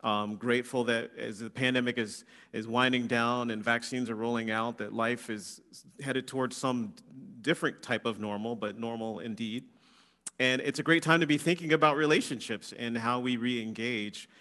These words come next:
in all of the disruptions that we've experienced. So we talked about friendship, we've talked about singleness. This week we're gonna talk about marriage. So Ephesians chapter five,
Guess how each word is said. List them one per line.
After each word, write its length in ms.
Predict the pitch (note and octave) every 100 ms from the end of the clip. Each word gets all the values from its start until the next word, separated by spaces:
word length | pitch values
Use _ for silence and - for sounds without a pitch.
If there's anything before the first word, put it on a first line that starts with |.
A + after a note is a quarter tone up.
| _
in 140 | A#2 A2+
all 180 | A#2+
of 120 | A#2 G#2
the 80 |
disruptions 480 | G#2+ - B2 B2 A2+
that 100 | G#2+
we've 160 | A2+ G#2+
experienced. 680 | G2+ - A#2+ A#2 G#2+ G2 B2
So 80 |
we 100 | A2+
talked 320 | A2 A#2+ A#2+ A2+
about 200 | A2 G#2+
friendship, 680 | - C#3 C#3 D3 C#3 - - - - -
we've 140 | B2 A#2+
talked 260 | B2 A#2+
about 340 | A#2 A2+ G#2+ -
singleness. 640 | - C#3 C3+ A#2 A2+ -
This 240 | B2+ B2+
week 180 | B2 B2
we're 120 | A#2
gonna 180 | A#2 A2+
talk 260 | A2+ A2+ A#2
about 380 | A2 G#2+ G#2 - - _ -
marriage. 480 | A2 A#2 A2 G2+ G2
So 320 | B2+ A2+ A2+
Ephesians 640 | B2 - E3 F3+ F3+ F3
chapter 340 | - D3 C#3+ C3
five, 680 | - C3 C3+ C3 C3 B2